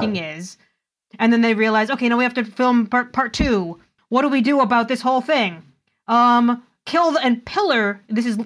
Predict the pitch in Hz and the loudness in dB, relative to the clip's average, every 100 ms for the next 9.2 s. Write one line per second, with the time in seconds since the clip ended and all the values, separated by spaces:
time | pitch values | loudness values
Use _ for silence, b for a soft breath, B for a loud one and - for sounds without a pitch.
0 | - 277 269 226 214 196 226 226 - 202 | -6 -4 -2 -2 -2 -4 -4 -8 -6 -6
1 | 196 202 202 202 185 - 208 196 190 190 | -4 -4 -6 -6 -8 -6 -6 -4 -4 -6
2 | 196 190 190 185 202 - 190 185 185 - | -6 -8 -6 -8 -10 -8 -8 -6 -8 -10
3 | 185 175 175 b b 202 202 196 185 196 | -10 -10 -14 b b -6 -2 -2 0 -2
4 | 185 180 196 185 175 180 175 208 208 196 | -2 -4 -4 -6 -6 -10 -8 -8 -8 -6
5 | 175 170 165 165 - _ - 240 - 359 | -6 -6 -6 -8 -14 _ -8 -8 -4 -2
6 | 349 202 214 262 269 233 196 180 - 170 | 2 2 2 2 0 -2 -4 -6 -12 -6
7 | 220 240 220 202 175 160 - _ _ - | -2 0 0 -4 -6 -10 -18 _ _ -10
8 | 202 - 233 226 196 180 - 196 180 180 | -8 -6 -2 0 -2 -6 -6 -6 -6 -10
9 | - 185 | -18 -20